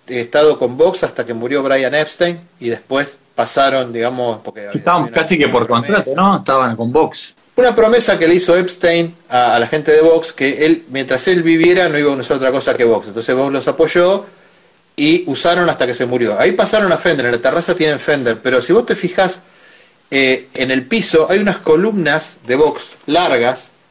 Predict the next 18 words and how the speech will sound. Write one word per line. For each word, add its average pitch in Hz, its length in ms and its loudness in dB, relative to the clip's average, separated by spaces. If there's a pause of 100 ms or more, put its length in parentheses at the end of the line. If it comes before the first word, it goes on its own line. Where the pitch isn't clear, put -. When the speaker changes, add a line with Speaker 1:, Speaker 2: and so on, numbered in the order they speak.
(180)
Speaker 1:
de 135 140 0
parlantes 175 600 0
como 127 260 -2
de 127 80 2
retorno. 139 640 -2 (640)
Esas 220 360 0
columnas 165 720 0 (180)
tienen 175 260 2
estos 165 220 -2
parlantes. 110 400 -4 (640)
Speaker 2:
Ah, 127 140 -2
mirá. 123 340 -2 (160)
Speaker 1:
Y 135 400 -2
era 160 200 2
lo 156 120 4
mismo 180 300 2
que 170 100 2
venían 151 600 2